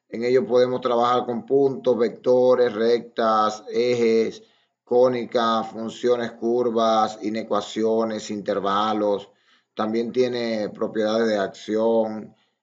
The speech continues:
eh, de objetos. Usted puede escribir nombre, etiqueta, rótulo. En fin, una serie de actividades que podemos trabajar con este programa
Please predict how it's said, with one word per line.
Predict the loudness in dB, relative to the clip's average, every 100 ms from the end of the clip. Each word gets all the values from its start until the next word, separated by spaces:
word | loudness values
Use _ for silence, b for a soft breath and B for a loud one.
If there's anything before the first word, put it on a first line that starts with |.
| _
eh, | -6 -2 0 2 2 0 -2 -6 _ _ _ _
de | -4 -2
objetos. | -2 -2 2 2 2 -2 -2 0 -2
Usted | -6 -2 -2
puede | 2 0
escribir | 0 -2 -2
nombre, | -2 -4 -4 -4 -2 0 0 -2
etiqueta, | -4 -8 -4 -2 -2 -2 0 2 2
rótulo. | 0 -2 -2 -4 -6 -2 0 0
En | -2
fin, | 0 2 2 2 -2 -4
una | -4 -2 0
serie | 2 4 4
de | 6 6 4 0 -2
actividades | -6 -2 2 4 4 2 2 0 -2 -4
que | -6
podemos | 0 2 0 -2
trabajar | 0 2 2 0 0 2 0 -2
con | -2 0
este | -4 -2 2 2
programa | 2 0 2 2 2 0 -2